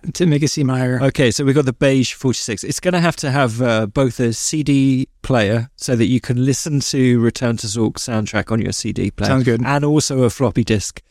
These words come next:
Speaker 2: drive so that you can export your Cartman mod pack for Doom. <laughs>
Speaker 1: Exactly, yeah. And adjusted for inflation, it should probably cost, like, ten thousand dollars. <laughs> 'Cause
Speaker 2: <laughs> Yeah.
Speaker 1: 'cause I'm sure this stuff was crazy expensive, actually, in
Speaker 2: Yeah.
Speaker 1: retrospect.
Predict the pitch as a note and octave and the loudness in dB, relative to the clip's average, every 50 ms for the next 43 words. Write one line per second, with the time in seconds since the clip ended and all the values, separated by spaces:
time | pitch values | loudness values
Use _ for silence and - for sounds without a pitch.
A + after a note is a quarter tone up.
0 | _ _ _ - - A2 G#2+ G#2+ G2 - B2 A2+ G#2 G#2 - A2 A2 G#2 - - | _ _ _ -2 0 2 2 2 0 2 0 2 2 2 2 2 2 0 0 0
1 | G#2+ A2 G#2+ G#2+ - _ _ _ _ - _ _ C3 C3 - - - - - C3 | 0 0 0 -2 -6 _ _ _ _ -20 _ _ -2 -2 -2 -2 -4 0 2 2
2 | A#2 G#2+ G#2+ A2+ A2+ - - - C3 A#2+ A2+ A2 B2 A#2 A2+ A2 B2 A#2+ A#2 B2 | 4 4 4 2 2 0 0 0 2 2 2 2 2 2 0 0 0 0 0 2
3 | C3 B2+ B2 B2 - - A2+ A2 G#2 G2 - - - B2 A2 - B2 A#2 A2 A#2 | 2 2 0 -2 -6 -4 -2 -2 -2 -2 -6 -4 -4 -4 0 2 2 2 4 2
4 | C3 B2+ - D3+ C3 - D#3 C#3+ C3+ - C#3 C3 C3 B2+ B2 B2 - - D3 D#3 | 0 0 0 -2 -2 0 0 0 0 0 -2 -2 -2 -2 -4 -6 -4 -2 0 0
5 | E3 - F3 C#3 C3+ F#3 E3 - E3 C#3 - D#3+ D3+ C#3 - D3+ C#3 C3+ A#2 - | 0 0 -2 0 0 0 -2 -2 -6 -2 0 0 0 0 0 2 0 2 0 0
6 | C3 A#2+ - C#3 - B2+ B2 B2+ B2 - - B2+ A#2+ - C3 B2+ - - D3 C3+ | -2 -4 -4 -4 -4 -2 -2 -2 -2 -2 -2 -4 -2 -4 -6 -10 -8 -6 -6 -4
7 | - B2 C3 B2 A2+ B2 B2+ B2+ C3+ - G3 F3+ - - - - C#3 A3+ - - | -2 -2 -2 -2 -2 0 -2 -2 -2 -2 -4 -4 -2 -4 -2 -2 -2 -2 0 0
8 | F4 B3+ - - - A#3+ - - - - - _ - F4 - _ _ - - - | -2 -2 -2 -4 -8 -8 -6 -4 -6 -6 -6 _ -8 -8 -8 _ _ -10 -2 0
9 | G3+ F3+ D3 - - F3+ - E3+ - - - - - - - - - - - - | 0 0 0 -2 -4 -4 -4 -4 -8 -8 -10 -10 -12 -12 -12 -12 -10 -10 -6 -6
10 | - - - - - F3 D#3 C#3 - - G3 G3+ F3 D3+ F#3+ A#3 - A#3 A3+ C#3+ | -8 -10 -10 -10 -4 -2 0 0 2 2 2 2 2 2 0 -2 -4 -4 -4 -4
11 | A#2 - - - E3 D#3+ D#3 D3+ C#3 C3 A#2+ - - - D3+ C#3 C3+ C#3+ C#3 B2+ | -4 -6 -8 -8 -4 -2 -2 -2 -2 -2 -6 -6 -4 -2 0 0 0 0 0 -2
12 | C3 C3 C3 - - F3+ D3+ D3+ D#3 - - _ _ _ _ _ _ _ - _ | -2 -2 -2 -4 -6 -8 -8 -8 -8 -10 -14 _ _ _ _ _ _ _ -14 _
13 | - C3 B2 A#2 G#2 G#2 G#2 G2 G2+ G#2+ - - - - | 0 2 2 4 4 4 2 2 0 -2 -4 -10 -14 -20